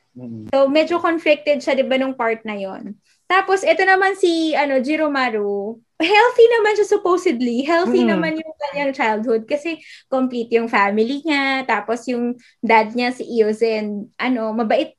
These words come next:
Speaker 2: Mab-, sobrang
Speaker 1: Mm-mm.
Speaker 2: bait, di ba? Sobrang
Speaker 1: Loving din naman yung kapatid niya na
Speaker 2: Oo,
Speaker 1: isa, di ba?
Speaker 2: very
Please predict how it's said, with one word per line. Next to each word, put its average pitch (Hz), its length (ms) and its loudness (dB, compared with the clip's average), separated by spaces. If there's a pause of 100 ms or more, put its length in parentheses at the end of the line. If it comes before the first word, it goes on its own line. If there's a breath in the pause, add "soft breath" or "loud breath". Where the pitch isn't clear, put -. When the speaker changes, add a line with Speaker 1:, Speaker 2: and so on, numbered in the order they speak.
Speaker 2:
Mab-, 339 240 -2
sobrang 392 320 0
Speaker 1:
Mm-mm. 359 160 2
Speaker 2:
bait, 339 240 0
di 269 80 -4
ba? 226 480 -2
Sobrang 196 320 6
Speaker 1:
Loving 208 160 6
din 208 160 6
naman 202 160 2
yung 196 80 0
kapatid 202 480 2
niya 139 320 0
na 135 80 -4
Speaker 2:
Oo, 330 160 4
Speaker 1:
isa, 269 240 0
di - 0 -
ba? 311 80 2
Speaker 2:
very 311 200 2